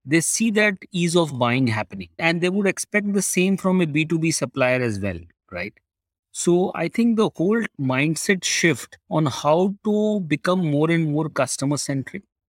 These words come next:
how to improve the customer experience, that is going to help you retain your customers.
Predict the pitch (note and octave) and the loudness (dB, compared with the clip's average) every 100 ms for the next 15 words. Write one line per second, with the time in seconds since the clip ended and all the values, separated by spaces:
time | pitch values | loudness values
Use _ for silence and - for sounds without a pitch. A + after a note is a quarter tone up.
0 | _ _ _ - C#3+ D#3 E3+ - G3 F#3+ | _ _ _ -2 2 2 0 -2 0 2
1 | D#3 C#3+ - D3+ D#3+ D#3 D#3+ - C3 - | 2 0 -2 -2 -2 -2 -4 -2 -4 -2
2 | D3+ D#3 C#3+ - - C#3+ C#3 A#2+ F#2+ F#2+ | -2 0 -2 -6 -6 -2 2 0 -2 -6
3 | - - A#2+ C3+ D3+ - A#3 - C#3 D#3+ | -10 -12 -4 -2 -2 0 -2 -2 0 0
4 | G3 G#3 F3 C3+ D3 D3 F3+ F3+ D#3 C3 | 2 0 0 2 0 -2 0 0 2 0
5 | B2+ D3+ D3+ C#3+ C3+ G#2 G2 - F#2 F2 | 0 0 0 0 -2 -4 -6 -8 -12 -16
6 | - | -20